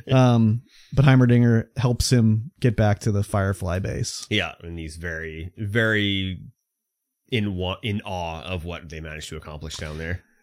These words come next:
Speaker 1: Yeah. So Victor gets back to the base of operations 'cause he needs
Speaker 2: Yeah.
Speaker 1: the hex core to do his shimmering. He
Speaker 2: Yeah.
Speaker 1: smuggled the shimmer across the border in his cane.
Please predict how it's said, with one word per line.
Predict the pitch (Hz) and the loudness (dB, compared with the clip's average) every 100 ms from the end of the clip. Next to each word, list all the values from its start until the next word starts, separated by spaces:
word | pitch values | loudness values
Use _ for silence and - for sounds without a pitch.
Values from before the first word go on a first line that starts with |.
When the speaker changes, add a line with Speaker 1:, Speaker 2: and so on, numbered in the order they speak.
| _ | _
Speaker 1:
Yeah. | 139 110 - _ _ _ _ _ _ | -4 -4 -8 _ _ _ _ _ _
So | - 185 170 165 165 _ _ _ _ _ _ _ _ _ _ _ _ _ | -2 0 2 0 -2 _ _ _ _ _ _ _ _ _ _ _ _ _
Victor | 151 170 202 | 2 2 2
gets | 156 143 123 | 4 2 4
back | 131 127 - | 4 4 4
to | 131 | 2
the | |
base | 110 113 110 110 - - - - _ _ _ _ _ _ _ _ _ _ _ | 4 4 4 2 -2 -8 -12 -18 _ _ _ _ _ _ _ _ _ _ _
of | 131 110 | -2 2
operations | 101 - 92 104 104 113 113 117 | 2 0 -2 -2 -2 -4 -4 -6
'cause | - 113 | -2 2
he | 127 | 4
needs | 123 123 | 4 4
Speaker 2:
Yeah. | 117 | 4
Speaker 1:
the | 123 110 107 - | 4 4 2 0
hex | 117 - | -2 -2
core | - 113 104 | -4 0 2
to | 104 | 0
do | 101 107 113 117 | 0 -4 2 2
his | 104 | 2
shimmering. | - 117 107 98 98 117 | 2 2 4 2 0 0
He | 110 | 0
Speaker 2:
Yeah. | 123 | 2
Speaker 1:
smuggled | - 147 175 202 175 | 4 6 6 6 6
the | |
shimmer | 160 165 160 151 | 6 6 6 6
across | 139 139 131 | 6 4 4
the | 131 | 4
border | 120 123 117 | 4 4 4
in | 113 | 4
his | 107 - | 4 2
cane. | - 107 107 117 | 0 2 2 0